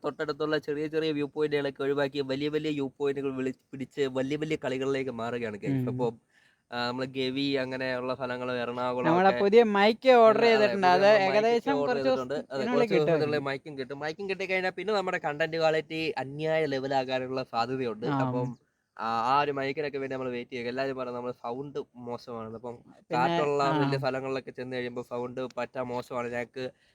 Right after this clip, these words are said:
Speaker 1: ആ, ഇങ്ങനെ പറഞ്ഞ് സംസാരിക്കാൻ പറ്റുന്നില്ല.
Speaker 2: നമ്മള് കൂടുതലും മലയുടെ മുകളിലാണ്
Speaker 1: അതെ.
Speaker 2: പോകുന്നത്, അതുകൊണ്ട് തന്നെ കാറ്റ് ഭയങ്കരമായിട്ട്
Speaker 1: അപ്പൊ,
Speaker 2: വീശുന്നതുകൊണ്ട്
Speaker 1: ആ, വിൻഡ് ഷീൽഡ് ഒക്കെ ഉള്ള മറ്റേ മൈക്കാണ് നമ്മൾ ഓർഡർ ചെയ്തിരിക്കുന്നത്. അപ്പൊ അത് വന്നിട്ടുണ്ടെങ്കിൽ നമുക്ക് ഈ മ-, മഴ, ചി-, മലയുടെ മുകളിലൊക്കെ കയറിയിട്ടുണ്ടെങ്കിൽ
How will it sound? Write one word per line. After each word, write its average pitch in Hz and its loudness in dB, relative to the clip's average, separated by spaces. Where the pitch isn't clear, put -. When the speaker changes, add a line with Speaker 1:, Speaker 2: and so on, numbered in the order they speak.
Speaker 1:
ആ, 120 2
ഇങ്ങനെ 131 -8
പറഞ്ഞ് 135 -4
സംസാരിക്കാൻ 135 -4
പറ്റുന്നില്ല. 127 -6
Speaker 2:
നമ്മള് 220 4
കൂടുതലും 233 6
മലയുടെ 220 6
മുകളിലാണ് 220 2
Speaker 1:
അതെ. 202 0
Speaker 2:
പോകുന്നത്, 170 2
അതുകൊണ്ട് 196 2
തന്നെ 220 2
കാറ്റ് 202 4
ഭയങ്കരമായിട്ട് 208 0
Speaker 1:
അപ്പൊ, 196 2
Speaker 2:
വീശുന്നതുകൊണ്ട് 185 0
Speaker 1:
ആ, 139 0
വിൻഡ് 151 -4
ഷീൽഡ് 180 -4
ഒക്കെ 156 -6
ഉള്ള 156 -2
മറ്റേ 160 -6
മൈക്കാണ് 147 -4
നമ്മൾ 139 -4
ഓർഡർ 135 -2
ചെയ്തിരിക്കുന്നത്. 127 -8
അപ്പൊ 127 -4
അത് 131 -2
വന്നിട്ടുണ്ടെങ്കിൽ 139 -8
നമുക്ക് 135 -10
ഈ 143 -6
മ-, 127 -4
മഴ, 127 -4
ചി-, 127 -14
മലയുടെ 123 -6
മുകളിലൊക്കെ 135 -6
കയറിയിട്ടുണ്ടെങ്കിൽ 127 -10